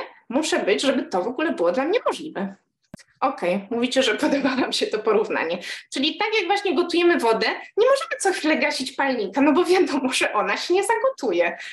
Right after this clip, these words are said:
Ale jeśli podtrzymamy ten płomień, no to w końcu woda się zagotuje i sobie zrobimy tą herbatę.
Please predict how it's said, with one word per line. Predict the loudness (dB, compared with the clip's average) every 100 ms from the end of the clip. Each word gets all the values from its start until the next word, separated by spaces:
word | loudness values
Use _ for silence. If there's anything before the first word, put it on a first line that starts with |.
| -16 -6
Ale | -2 0
jeśli | 0 0 0 -2 -2
podtrzymamy | 0 -2 -2 2 2 2 -4
ten | -6 -6
płomień, | -2 0 0 0 0 -2 -12 -8
no | -2 -2
to | -2
w | -4
końcu | -2 -2 -2 -2 0 0 -4
woda | -4 -2 0
się | 2
zagotuje | 2 2 0 0 0
i | 0
sobie | -2 -2 -2
zrobimy | -2 -6 -10 -14
tą | -18 -16
herbatę. | -12 -12 -14 _